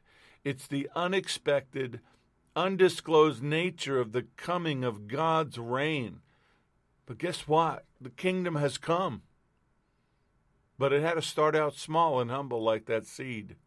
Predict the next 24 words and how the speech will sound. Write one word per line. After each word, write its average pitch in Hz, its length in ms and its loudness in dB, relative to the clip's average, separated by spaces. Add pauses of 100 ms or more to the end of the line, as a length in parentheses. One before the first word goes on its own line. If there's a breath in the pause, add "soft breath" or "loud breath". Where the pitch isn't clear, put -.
(600 soft breath)
And 127 160 -2
it 107 40 -12
didn't 165 260 0
bring 156 340 0
the, 117 340 -2
the 123 140 -2
glorious 135 580 2
manifestation, 135 960 -2
the 127 180 -6
instant 156 480 -6
manifestation 143 1000 -2
that 120 160 -4
everybody 131 480 0
wanted. 120 540 -2 (460 soft breath)
It 131 140 -4
took 160 220 -4
time 151 340 0
to 123 60 0
grow 123 560 4 (520)
until 127 280 -2
the 120 100 0
fullness 139 540 0
of 113 160 -6
time. 117 500 -2